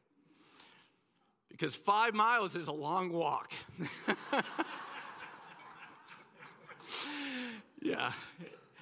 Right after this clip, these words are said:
I was so relieved to see the J K after that. <laughs> She then wrote, without a J K,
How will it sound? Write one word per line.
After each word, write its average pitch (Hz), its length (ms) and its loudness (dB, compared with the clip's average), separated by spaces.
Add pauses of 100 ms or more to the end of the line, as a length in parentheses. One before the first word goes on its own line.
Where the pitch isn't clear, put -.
(100)
I 175 140 6
was 190 200 4
so 202 160 4
relieved 185 460 6
to 175 80 0
see 185 180 -2
the 165 120 0
J 165 360 4
K 151 340 2
after 131 360 0
that. 185 540 2
<laughs> - 60 -4 (1300)
She 180 160 2
then 202 260 6
wrote, 175 340 6
without 160 340 6
a 185 60 6
J 147 280 4
K, 127 540 0